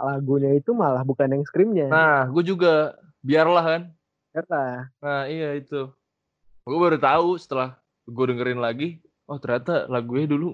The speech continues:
Speaker 2: nggak kayak gini ya. Lagu dulu Scream parah.
Speaker 1: Tormented.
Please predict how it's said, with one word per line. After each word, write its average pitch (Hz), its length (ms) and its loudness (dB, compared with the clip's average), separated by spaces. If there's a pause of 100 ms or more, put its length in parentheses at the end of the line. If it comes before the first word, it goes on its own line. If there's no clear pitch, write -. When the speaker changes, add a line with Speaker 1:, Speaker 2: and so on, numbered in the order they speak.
Speaker 2:
nggak 113 160 -6
kayak 110 160 -4
gini 160 460 4
ya. 131 180 -2
Lagu 123 160 -4
dulu 151 160 -4
Scream 113 320 -6
parah. 139 460 2
Speaker 1:
Tormented. 139 760 -4